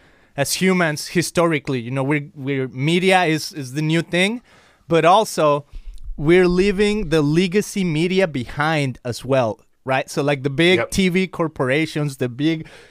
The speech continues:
Speaker 1: um, radio shows, like we used to know them, you know, things are moving into the twenty-first century, right? Podcasting, uh, social media channels and whatnot. So it's a completely different way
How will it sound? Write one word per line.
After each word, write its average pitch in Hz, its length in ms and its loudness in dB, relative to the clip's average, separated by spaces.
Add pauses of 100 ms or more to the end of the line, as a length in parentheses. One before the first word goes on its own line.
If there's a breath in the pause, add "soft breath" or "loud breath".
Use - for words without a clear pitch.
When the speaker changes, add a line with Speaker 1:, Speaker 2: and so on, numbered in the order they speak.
(140 loud breath)
Speaker 1:
um, 135 480 0
radio 170 480 2
shows, 156 500 4
like 139 160 -2
we 151 100 -2
used 156 320 -2
to 170 60 0
know 151 240 2
them, 190 240 2
you - 420 -14
know, 151 120 0
things 165 260 -2
are 165 120 2
moving 165 340 -2
into 139 640 0
the 127 100 -4
twenty-first 175 420 -2
century, 220 320 0
right? 127 300 -2
Podcasting, 147 960 -2 (400 soft breath)
uh, 117 300 -2 (400)
social 156 480 0
media 151 320 0
channels 143 600 -2
and 123 120 -6
whatnot. 139 560 -6
So 139 260 -2
it's 156 240 -6
a 202 120 -2
completely 175 720 -2
different 156 680 -4
way 139 420 0